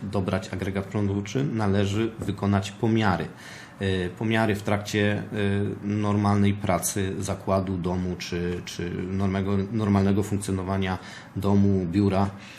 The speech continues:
E, i wtedy mamy pełną jasność na temat, e, prądu w rozruchu,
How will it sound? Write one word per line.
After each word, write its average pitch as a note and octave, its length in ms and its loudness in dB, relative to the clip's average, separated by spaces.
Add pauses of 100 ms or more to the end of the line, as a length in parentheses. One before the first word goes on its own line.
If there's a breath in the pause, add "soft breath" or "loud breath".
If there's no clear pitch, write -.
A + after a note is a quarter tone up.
(200 loud breath)
E, G2 160 2
i G2+ 160 -6
wtedy A2+ 340 4
mamy G#2 400 4 (100)
pełną A2 320 2
jasność G2+ 640 2
na G2 180 0
temat, G2 540 -2
e, F2 340 -2
prądu G2 420 0
w F2 60 -10
rozruchu, G#2+ 680 2